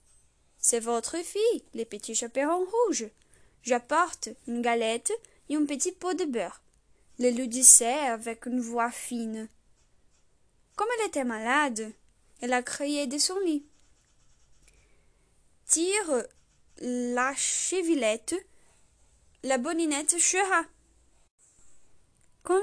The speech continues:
le loup ouvrait la porte, il a sauté sur elle, il la mangeait. Un peu plus tard, la petite fille est arrivée. « Toc toc ! Qui est là ? » «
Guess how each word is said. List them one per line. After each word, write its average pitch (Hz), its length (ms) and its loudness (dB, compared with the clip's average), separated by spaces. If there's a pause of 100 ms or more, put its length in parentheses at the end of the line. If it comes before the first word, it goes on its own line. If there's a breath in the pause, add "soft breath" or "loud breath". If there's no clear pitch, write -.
(160)
le 311 80 2
loup 233 280 -6 (460 soft breath)
ouvrait 254 420 -4
la 262 140 -2
porte, - 480 -6 (960 loud breath)
il 262 140 -2
a 262 120 0
sauté 359 480 6
sur 269 300 6 (100)
elle, 220 420 -4 (340 soft breath)
il 262 120 0
la 247 140 0
mangeait. 247 480 -6 (2250 soft breath)
Un 277 160 -2
peu 339 140 -2
plus 254 260 -10
tard, 247 440 -2 (320)
la 254 140 -4
petite 285 400 -2
fille 302 360 -4 (100)
est 254 100 -4
arrivée. « 277 520 -4 (720)
Toc 339 280 -2
toc ! 415 380 -4 (1040)
Qui 285 140 -6
est 254 120 0
là ? » « 233 240 0